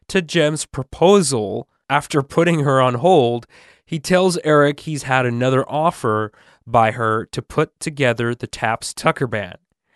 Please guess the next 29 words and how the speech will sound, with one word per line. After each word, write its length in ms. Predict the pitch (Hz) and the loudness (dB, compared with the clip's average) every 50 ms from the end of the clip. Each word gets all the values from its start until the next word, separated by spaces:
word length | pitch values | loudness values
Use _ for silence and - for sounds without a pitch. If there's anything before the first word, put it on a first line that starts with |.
| _ _ _ _ _ _ _ _ _ _ _ _ _ - | _ _ _ _ _ _ _ _ _ _ _ _ _ -4
Rockwell 460 | 151 160 180 247 - - 226 214 202 | -2 0 0 0 2 4 6 6 6
doesn't 380 | 165 131 156 160 151 147 165 160 | 6 6 4 4 4 4 0 0
have 220 | 139 143 147 139 131 | 2 2 2 2 0
the 60 | 127 | -2
budget 360 | 110 - 135 139 135 147 139 - | 2 2 2 2 2 0 -2 -2
for 120 | - 135 | -2 -4
both 540 | 117 113 - - 135 147 156 147 - 131 123 | -4 -2 2 4 4 4 4 0 -4 -16 -14
Jem 380 | 120 - 135 127 127 127 131 143 - - | -8 -4 -2 -2 0 0 -4 -4 -6 -6
and 320 | 127 131 143 151 160 170 - - | -4 -2 -2 0 -2 -4 -4 0
Eric's 640 | 139 135 139 135 131 123 - - - - - - - _ _ _ _ - | 0 2 2 2 0 0 -2 -4 -6 -6 -6 -8 -10 _ _ _ _ -4
album 380 | 120 127 139 135 135 120 113 - | -2 0 0 0 -2 -4 -4 -6
offer. 500 | - 98 90 87 - - - - - - _ _ _ _ _ _ _ _ _ _ _ - | -8 -10 -10 -10 -12 -14 -18 -18 -20 -20 _ _ _ _ _ _ _ _ _ _ _ -8
So 320 | - - 147 143 156 - _ - | -4 0 2 2 2 0 _ -4
Eric 340 | 170 190 214 208 202 - | 0 2 2 2 2 0
retaliates 840 | - 151 - - - 170 175 190 190 165 139 123 120 117 123 - - | -4 -6 -6 -2 -2 0 0 2 0 0 0 -2 -2 -4 -6 -8 -8
by 180 | - - 127 120 | -2 0 0 0
telling 340 | - - 143 139 131 127 120 | 0 -2 -4 -4 -4 -4 -4
Rockwell 600 | 117 127 135 151 147 - - 135 123 117 117 - - - - _ - | 0 2 2 2 0 0 0 0 2 2 0 -2 -6 -18 -20 _ -4
that 140 | 120 120 127 | -2 -2 0
he 100 | 123 120 | 2 2
has 300 | 117 117 117 117 110 - _ - | 2 2 0 -2 -4 -10 _ -6
other 400 | - 175 190 196 196 185 - - | -2 0 4 4 4 4 2 0
offers 540 | 143 175 196 202 - - 160 135 135 131 139 | 2 2 2 2 2 2 2 2 2 0 -2
and 380 | - - 135 127 127 120 _ - | -6 -6 -6 -6 -6 -8 _ -2
doesn't 480 | 139 135 139 135 151 160 160 156 - - _ - | -2 -2 -2 -2 -4 -6 -6 -6 -10 -16 _ -14
need 500 | 127 120 120 120 123 135 160 180 196 180 | -12 -8 -6 -6 -4 -4 -4 -4 -4 -4
him. 400 | 160 139 123 104 98 87 85 - - _ _ _ _ _ _ _ _ _ _ - | -6 -6 -6 -6 -6 -8 -12 -18 -20 _ _ _ _ _ _ _ _ _ _ -4
Besides, 680 | - 135 - - 190 175 151 123 104 87 85 - - - _ _ _ _ _ _ | -4 -2 2 2 2 2 0 -2 -6 -8 -12 -16 -20 -20 _ _ _ _ _ _
should 280 | - - - 185 175 | -8 -2 -2 -2 0